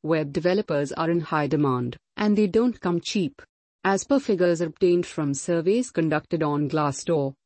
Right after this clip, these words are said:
PayScale, ZipRecruiter, and Salary dot com, the salaries for web developers are as below.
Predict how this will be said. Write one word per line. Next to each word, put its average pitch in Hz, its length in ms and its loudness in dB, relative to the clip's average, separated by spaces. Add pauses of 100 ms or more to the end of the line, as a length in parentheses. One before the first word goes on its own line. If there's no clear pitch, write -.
(140)
PayScale, 160 640 -2 (240)
ZipRecruiter, 160 920 -2 (180)
and 170 180 2
Salary 185 520 0
dot 196 320 -2
com, 202 240 -2
the 180 80 0
salaries 160 580 0
for 170 160 -2
web 156 260 -2
developers 165 600 0
are 165 180 -2
as 151 140 -4
below. 147 420 -2